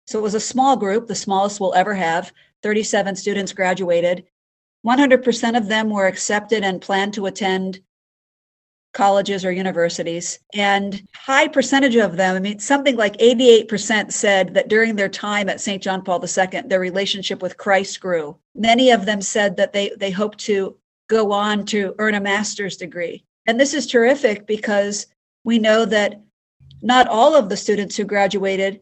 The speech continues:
have parents who went to college. So they're going to be the first that from their families that are going out, out to colleges. And it just gives them a lot more opportunities that their, than their parents had.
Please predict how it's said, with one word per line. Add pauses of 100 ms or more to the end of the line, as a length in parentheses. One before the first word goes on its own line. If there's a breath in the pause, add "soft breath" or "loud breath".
(100)
have
parents
who
went
to
college. (160)
So (320)
they're
going
to
be
the
first (260)
that
from
their
families
that
are
going
out,
out
to
colleges. (360 soft breath)
And
it
just
gives
them
a
lot
more
opportunities
that
their,
than
their
parents
had.